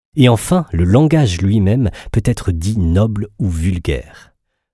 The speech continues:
Ce dernier aspect n'est pas un détail. Le fait que la supériorité aristocratique se manifeste aussi dans le langage est un point sur lequel Nietzsche revient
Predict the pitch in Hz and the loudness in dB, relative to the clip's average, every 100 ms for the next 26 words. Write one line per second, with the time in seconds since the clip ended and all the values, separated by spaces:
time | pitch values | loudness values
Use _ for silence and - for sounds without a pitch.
0 | - 98 90 85 80 71 - 135 131 82 | -4 0 2 2 0 -4 -4 -2 0 0
1 | - 117 90 82 104 131 92 67 82 - | 0 0 0 -2 -2 -2 -4 -6 -14 -18
2 | _ _ 113 113 160 95 - - 143 117 | _ _ 0 0 0 -2 -2 -2 -2 0
3 | 117 104 113 - - 101 95 110 - 101 | 0 -2 -4 -4 -4 -4 -4 -6 -4 -6
4 | - 110 - 87 90 90 98 - - 143 | -6 -8 -4 -2 -2 -4 -6 -8 -4 -2
5 | 135 - 127 107 87 76 73 98 110 - | -2 -2 -2 -2 0 -2 -2 -2 -4 -6
6 | - 107 98 151 - 92 90 - 117 85 | -4 -2 -2 -4 -2 -4 -4 -2 0 0
7 | 92 135 - - 90 80 | 0 -2 -4 -4 -2 -2